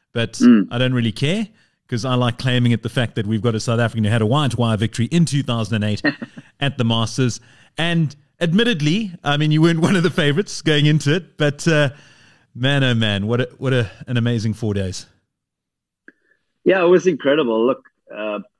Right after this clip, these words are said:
Speaker 2: back in those times, there was always only ever one favorite. His name was Tiger Woods. I don't know if you guys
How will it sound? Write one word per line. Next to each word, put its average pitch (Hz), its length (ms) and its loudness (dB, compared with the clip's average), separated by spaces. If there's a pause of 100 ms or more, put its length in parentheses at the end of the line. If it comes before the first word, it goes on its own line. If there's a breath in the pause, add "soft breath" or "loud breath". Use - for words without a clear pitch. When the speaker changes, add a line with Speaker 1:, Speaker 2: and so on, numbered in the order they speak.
(100)
Speaker 2:
back 139 220 -4
in 127 100 0
those 139 260 0
times, 107 720 -8
there 120 160 0
was 120 220 -2
always 123 520 0 (260)
only 127 320 2
ever 120 160 2
one 113 280 0
favorite. 101 500 -2
His - 140 -14
name 123 180 4
was 113 140 0
Tiger 120 340 0
Woods. 110 340 2
I 110 60 -2
don't 120 140 2
know 120 80 2
if 131 160 -2
you 233 100 4
guys 196 260 -4